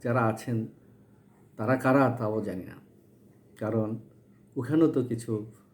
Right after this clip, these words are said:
আহ, স্বৈরাচারী ভূত আছে। এবং যারা ওইখানে কর্মচারী আছেন, কর্মকর্তা আছেন, তাদের অধিকাংশই সেই সময়ে, আহ, আহ, নিয়োগকৃত। তাই তারা সহজেই যে বদলাবেন তা না,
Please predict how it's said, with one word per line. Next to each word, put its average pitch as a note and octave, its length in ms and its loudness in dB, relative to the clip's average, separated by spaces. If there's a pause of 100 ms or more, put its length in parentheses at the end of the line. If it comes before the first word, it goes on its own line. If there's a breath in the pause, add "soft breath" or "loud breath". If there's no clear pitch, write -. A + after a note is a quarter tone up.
(100)
আহ, F#2+ 360 -8
স্বৈরাচারী A2 520 -2
ভূত G2 320 -10
আছে। - 200 -20 (1500)
এবং D3 500 6
যারা C#3+ 440 4 (160)
ওইখানে C3+ 480 4 (400)
কর্মচারী C3 500 2
আছেন, A#2 360 0
কর্মকর্তা A2+ 480 -2
আছেন, G#2 320 -8 (580)
তাদের A#2+ 380 4 (300)
অধিকাংশই C3+ 720 0 (460 soft breath)
সেই B2 300 -2
সময়ে, A#2 380 2
আহ, - 400 -10
আহ, G2 640 -8
নিয়োগকৃত। B2 480 4 (440)
তাই G#2+ 280 -2 (420 soft breath)
তারা A#2 180 0
সহজেই D3+ 440 4
যে D#3+ 80 6
বদলাবেন B2 480 2
তা F2+ 140 -8
না, - 140 -12